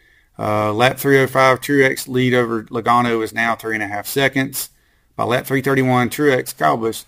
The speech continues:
Hamlin, and Logano are now above cut, cutoff line. Uh, let's see, lap three forty, Bubba Wallace is having an awesome day in tenth place.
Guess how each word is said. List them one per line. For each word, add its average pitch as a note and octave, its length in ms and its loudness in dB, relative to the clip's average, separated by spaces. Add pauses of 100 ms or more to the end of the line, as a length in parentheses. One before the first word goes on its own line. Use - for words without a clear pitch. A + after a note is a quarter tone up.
(580)
Hamlin, C#3+ 400 2
and B2 140 2
Logano A2 600 0
are G#2 140 -6
now A#2 440 -2 (320)
above A#2 400 0
cut, C3+ 300 -4 (180)
cutoff A2 340 0
line. G#2 360 -4 (880)
Uh, G#2 260 -4
let's A2 140 -6
see, G#2+ 280 -4
lap A#2+ 340 -2
three F#3+ 220 0
forty, C3+ 500 4
Bubba A#2+ 260 0
Wallace B2+ 540 0 (220)
is - 160 -10
having A2+ 360 0
an G2+ 100 -2
awesome A#2+ 360 2
day A#2 360 2
in G2+ 140 -4
tenth - 260 -6
place. G#2+ 480 -6